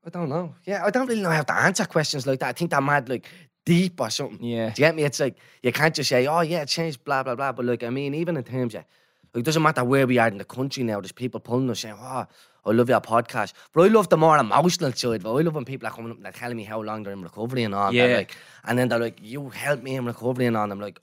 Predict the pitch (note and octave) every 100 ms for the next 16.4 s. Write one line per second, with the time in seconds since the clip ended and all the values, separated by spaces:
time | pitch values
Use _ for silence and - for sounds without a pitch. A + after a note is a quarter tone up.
0 | - C#3+ D#3 B2+ G#2+ G2 E2 F2 B2+ -
1 | - - A2+ - - E3+ G#3 C#3 A#2+ -
2 | A#2+ G#2+ B2+ - - G2+ F#2+ F2 F2 G#2+
3 | G#2+ F#2+ G#2+ A#2 A2+ B2+ C#3 C3 G#2 C#3+
4 | B2+ B2+ G#2 G#2 F#2+ F#2 - A2 G#2+ F#2+
5 | - G2+ G2+ C#3 - G#2+ E2+ - _ _
6 | - A2+ G#2+ G2+ - C3 A2+ - A2 G#2+
7 | C3+ F3 B2+ B2+ A#2 B2 - A#2 A2 G#2+
8 | F2+ - _ _ A2 A2+ C3 G2+ _ _
9 | _ _ _ A2+ A2+ A#2 _ _ _ -
10 | - - _ A2+ G#2+ G#2+ A2 D3+ C#3 G2+
11 | G2+ B2 - _ _ _ B2+ D3 C#3+ C3+
12 | A2+ - G2 A2+ A2 F2+ - _ _ _
13 | _ _ - G#2+ G#2 B2+ B2+ A2+ - F#2+
14 | F2+ G2+ A2 A#2+ A2+ F#2+ D#3 D#3+ D3 A#2+
15 | - C#3 B2 A#2 A2 A2 - G#2+ A2 G2+
16 | F#2+ G#2 G2 F2